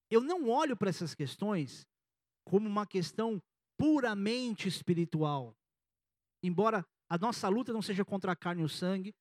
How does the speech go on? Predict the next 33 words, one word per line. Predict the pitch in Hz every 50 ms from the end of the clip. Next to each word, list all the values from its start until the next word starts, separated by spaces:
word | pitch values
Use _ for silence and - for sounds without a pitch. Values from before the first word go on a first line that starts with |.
| _ _ -
mas | 170 160 -
contra | 196 180 190 175
principados | - 185 185 - - 156 - 185 180 170 151
e | 175
potestades. | 160 - 170 156 170 156 135 - - 147 143 127 117 - - - _ _ _ _ _ _ - _ -
Eu | - 185 208
olho | 247 254 240
pra | 190 220 202 190
isso | 202 233 226 175 - 185
como | - 196 202 190
falta | 156 - 226 247 226 233 208
de | 165 190
decisões | 170 214 233 - - 208 165 160 208 226 233 214 - - - _ _ _ _ -
próprias, | - 190 185 196 220 - 226 226 220 - - - _ _ _ _
falta | - - 220 262 240 220
de | 180 202
tomar | - 220 220
uma | 220
decisão | 214 202 160 196 180 214 233
por | 175 208 202
autonomia. | 202 220 - - 220 220 220 208 202 190 170 143 120 113 _ _ _ _ _ _ _ _ _ _ _ -
Eu | 151 151
vejo | 185 233 185 202
muita | 220 214 247 294 311 - 254 226
gente | 185 226 247 214 -
que | -
ainda | 240 247
não | 240 233 262 285
se | - -
resolveu | 247 240 262 233 214 214 190 165 185 233 254
com | - 220
algumas | 220 214 233 233 233 202 -
pessoas. | - 143 160 - - 196 196 185 151 127 - -